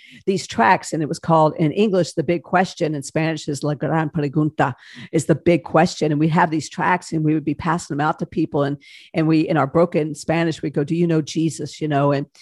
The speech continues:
and I wanted to go so bad into the market, but I just, I couldn't. It just stunk so bad. So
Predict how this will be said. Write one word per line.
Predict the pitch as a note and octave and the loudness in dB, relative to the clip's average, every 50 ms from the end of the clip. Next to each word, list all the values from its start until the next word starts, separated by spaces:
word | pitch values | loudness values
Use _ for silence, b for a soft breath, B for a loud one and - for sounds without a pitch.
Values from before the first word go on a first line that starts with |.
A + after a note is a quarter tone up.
| b b b b b b | b b b b b b
and | - G3+ G3 | 2 4 6
I | F#3+ G3+ | 6 6
wanted | F3 F#3 A3+ B3+ A#3+ - | 6 6 6 6 4 2
to | - | 2
go | D3 - F3 E3 | 4 6 6 6
so | E3+ - - - G#3 G3 G3 | 6 4 2 4 4 4 6
bad | D#3 F#3 D#3+ D#3+ D#3 D#3+ D3+ | 6 4 2 2 2 0 -2
into | - F3 D3 - - D#3+ | -2 -2 -2 -2 -2 -4
the | D#3 D3+ | -2 0
market, | D3 C#3+ D3+ D#3+ - - C3+ - | 2 2 0 0 -2 -6 -6 -6
but | D3 D3 | -4 -4
I | D3+ D3 D3+ | -2 -4 -6
just, | - - D3 C#3+ D3 - - | -6 -4 -4 -4 -4 -4 -4
I | - D#3+ | -6 -4
couldn't. | - - G#3 A3+ - E3+ D#3+ - - | 0 0 0 0 0 -2 -6 -2 -2
It | E3 - | -2 0
just | - D#3 D3 - | 0 -2 -2 -4
stunk | - - E3 D#3+ D3+ D#3 - | -2 0 0 0 0 -2 -2
so | - D3 C3+ | -2 -2 0
bad. | D3+ D#3+ - - G3 D3+ - - | 0 0 0 0 0 -2 -4 -2
So | - F#3+ E3+ D#3 D3+ B | 2 4 4 4 2 B